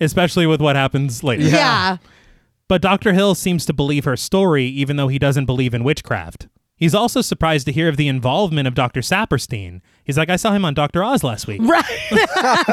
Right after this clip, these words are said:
Speaker 2: But it seemed like he was buying into it, and then he was like, "Who was it?" And she says, "Doctor Saperstein."
Speaker 1: Yeah.
Speaker 2: He fucking stops writing. That's when I
Speaker 1: Yeah.
Speaker 2: was like, "You've lost him."
Speaker 3: Yeah.
Speaker 1: And
Speaker 3: Oh,
Speaker 1: sh-,
Speaker 3: no, yeah.
Speaker 1: when he asks, she looks nervous, like he stopped believing her.
Speaker 3: Yeah.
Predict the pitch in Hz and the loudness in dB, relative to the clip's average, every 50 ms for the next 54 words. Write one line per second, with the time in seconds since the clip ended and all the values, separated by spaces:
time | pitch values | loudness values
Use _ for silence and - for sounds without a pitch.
0 | 240 208 330 349 359 330 302 - - - 202 - - - 156 180 320 330 311 - | 2 2 2 2 2 2 0 -2 -2 -2 -4 -4 -4 -4 -2 0 2 2 2 2
1 | 294 339 349 277 - - - 302 311 320 330 339 294 262 311 294 269 233 - - | 0 0 0 -2 -6 -4 -2 0 0 0 0 -2 -2 -2 0 0 0 -2 -4 -4
2 | 269 269 277 262 240 269 247 190 165 156 - - 208 202 208 220 240 254 240 220 | -2 0 0 2 2 2 0 0 -2 -4 -2 0 0 2 2 2 0 0 -2 -4
3 | 135 185 208 208 220 202 - 294 302 311 311 320 320 285 - 247 233 233 233 240 | -4 -2 -2 -2 -2 -4 -4 -2 0 2 2 2 2 0 0 -2 -2 -2 0 0
4 | 247 254 233 233 202 220 202 190 180 196 285 302 320 320 330 339 285 403 381 359 | 0 0 0 -2 -2 -2 -4 -4 -2 0 0 2 2 2 2 0 2 2 2 2
5 | 320 - - - 240 233 233 185 180 233 214 - - 240 233 202 185 233 208 214 | 2 0 -2 -2 -2 -2 -2 -2 -2 -2 -2 0 0 -2 -2 0 0 -2 -2 -2
6 | - 220 185 - 233 202 - - 147 139 143 143 139 127 117 101 - - 302 311 | -2 -4 -2 -2 -2 0 0 0 2 2 4 4 2 2 0 -2 0 0 0 2
7 | - - 339 330 - 349 294 - - - 254 233 226 233 220 - - 202 196 202 | 2 0 -4 -2 -2 -4 -4 -4 -4 0 2 2 2 0 -2 -4 -4 -2 0 2
8 | 196 196 196 190 170 143 123 147 175 208 220 - 269 269 262 254 254 254 262 233 | 2 0 0 -2 -6 -8 -8 -6 -4 -4 -2 0 0 2 2 2 2 2 2 0
9 | 247 233 202 175 220 240 233 196 196 196 180 180 190 - 156 156 156 147 139 127 | 0 0 0 0 0 0 0 2 2 2 2 2 2 0 0 2 2 4 4 2
10 | 123 123 123 120 104 117 175 190 165 160 156 151 143 139 131 123 120 117 113 147 | 2 0 0 -2 -2 0 2 2 4 4 4 2 2 0 0 0 0 0 2 2
11 | 156 175 202 214 220 208 190 156 147 127 156 170 147 135 143 165 170 165 160 143 | 2 2 2 0 0 -2 -2 -4 -4 -2 -2 -2 -2 -2 -2 -2 0 0 0 -2
12 | - - - - - 156 - 170 156 151 147 - - 139 139 151 165 156 143 135 | -4 -8 -14 -12 -10 -6 -4 -2 -2 -2 -2 -2 -2 -2 0 2 2 2 2 0
13 | 127 - 143 131 127 - 131 123 - - 139 127 - - - 131 131 139 131 123 | 0 0 -2 -4 -2 -2 -4 -4 -2 -2 -2 -2 -2 -2 -2 0 0 0 0 0
14 | 117 110 104 131 135 139 139 135 131 127 120 117 110 | -2 -4 -2 0 0 2 2 2 2 2 0 0 -4